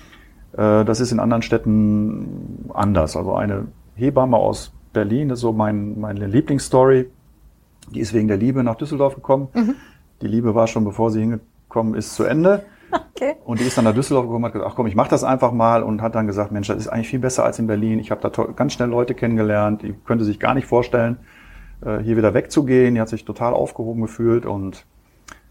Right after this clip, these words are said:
Speaker 1: dann, als ihre Mutter sie erste Mal besuchte, hat dann die Mutter angerufen, jetzt kommen wieder die Klischees,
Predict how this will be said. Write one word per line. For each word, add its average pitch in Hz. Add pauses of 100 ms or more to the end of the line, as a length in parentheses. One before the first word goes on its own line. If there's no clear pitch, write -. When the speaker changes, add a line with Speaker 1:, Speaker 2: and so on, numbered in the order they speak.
(140)
Speaker 1:
dann, 98
als -
ihre 101
Mutter 113
sie 113
erste 113
Mal 107
besuchte, 107 (140)
hat 104
dann 104
die 98
Mutter 104
angerufen, 127
jetzt 104
kommen 110
wieder 98
die 90
Klischees, 147